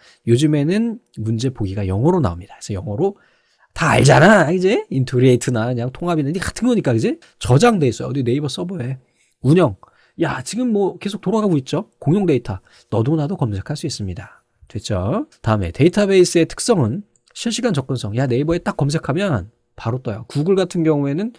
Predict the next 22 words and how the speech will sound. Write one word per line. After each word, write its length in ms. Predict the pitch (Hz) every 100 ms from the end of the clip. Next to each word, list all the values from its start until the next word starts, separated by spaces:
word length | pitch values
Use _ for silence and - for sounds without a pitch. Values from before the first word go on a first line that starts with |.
| - - -
키워드만 460 | - 262 247 226 156
넣어도 200 | 123 151
밑에 220 | 120 165
자동으로 380 | - 123 170 151
그냥 300 | 117 92 90 -
검색이 360 | 123 131 160
돼버립니다. 600 | 120 104 95 90 113 196 - _ _ _ - - _
내용에 360 | 113 131 202 202
의한 180 | 113
참조. 260 | 101 107 101
이게 140 | 147
굉장히, 160 | 139 160
시험 240 | - 233
문제 140 | 226 202
굉장히 260 | 131 185
자주 180 | 175 180
나옵니다. 400 | 117 98 98 202 - _ _
컨텐츠 840 | - 190 185 165 147 135 - 190 - -
리퍼런스. 600 | 110 - 110 92 - - - _ - - - - - -
보통 280 | - 143 226
우리가, 520 | 143 165 139 135 92 - _ _ _ -
사람들은 800 | 131 202 254 269 147 131 113